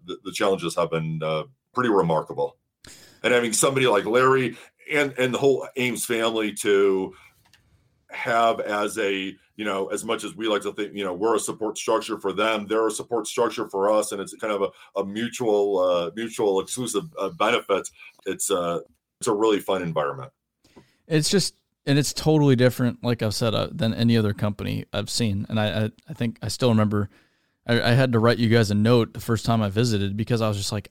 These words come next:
Speaker 2: "I don't know what it is about this place, but there's just something that's different about this company than any other company I've been with." And I think it really is just the, the overwhelming humility that everyone has at the company. Like, you'd see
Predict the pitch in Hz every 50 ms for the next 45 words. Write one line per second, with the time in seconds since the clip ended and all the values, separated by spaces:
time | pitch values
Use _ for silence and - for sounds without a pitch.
0 | _ _ - 131 165 208 208 190 196 170 143 151 151 156 151 156 156 135 120 101
1 | 113 117 147 175 170 - 85 71 - - - - 78 92 98 101 104 - - -
2 | - _ - 143 127 - - 175 180 165 160 131 - - - 170 196 226 247 -
3 | 247 233 226 220 208 220 - _ _ _ _ _ _ - 135 127 - - 120 117
4 | 113 - 156 170 175 - - 151 135 123 131 117 120 120 120 - 113 - - 123
5 | 123 120 - 120 113 104 110 110 - - 139 139 139 135 120 120 107 - 123 127
6 | 123 120 107 104 98 123 123 117 104 101 101 98 - 113 117 113 107 - 143 147
7 | 127 131 - 104 110 117 113 104 104 104 107 98 - 110 107 - - - 98 101
8 | 101 98 - _ _ _ _ _ _ _ _ _ _ _ _ _ _ _ - 123
9 | 123 - 117 127 139 131 131 117 110 120 123 123 123 117 110 - - 120 110 104
10 | 104 104 120 127 120 107 107 107 104 101 104 98 - - 107 113 107 110 113 113
11 | 104 107 107 104 98 - 107 104 104 101 98 98 95 - - - - 107 104 -
12 | - - - 120 113 - - - - 120 - - 107 107 98 - - - 110 107
13 | 98 - - - - 117 110 113 113 110 107 101